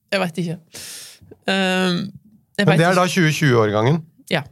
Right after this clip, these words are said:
Speaker 1: det er
Speaker 2: Ja.
Speaker 1: tjue tjue. Og det, det, det høres jo helt merkelig ut å anbefale å kjøpe en vin til tjuesju tusen.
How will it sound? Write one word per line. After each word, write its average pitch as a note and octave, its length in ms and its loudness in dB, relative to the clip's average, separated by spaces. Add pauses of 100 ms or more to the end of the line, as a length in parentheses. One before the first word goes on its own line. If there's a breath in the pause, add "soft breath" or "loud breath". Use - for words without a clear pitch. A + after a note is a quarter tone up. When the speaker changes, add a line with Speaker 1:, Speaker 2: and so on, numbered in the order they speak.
Speaker 1:
det E3+ 80 0
er F3+ 60 -2
Speaker 2:
Ja. - 20 -8
Speaker 1:
tjue D3+ 160 -4
tjue. - 480 -10 (120)
Og G3 460 0
det, F#3+ 180 -8
det, G3+ 120 -4 (640 loud breath)
det G#3 160 0
høres A3+ 240 0
jo A3 60 0
helt G3+ 280 -6 (240)
merkelig F#3 460 -4
ut D#3+ 60 -10
å F3 120 -2
anbefale D3+ 400 -2
å D#3 80 -4
kjøpe D#3 280 -4
en D3+ 80 0
vin C#3+ 180 -2
til C#3+ 140 -8
tjuesju D#3 360 -8
tusen. D3 440 -10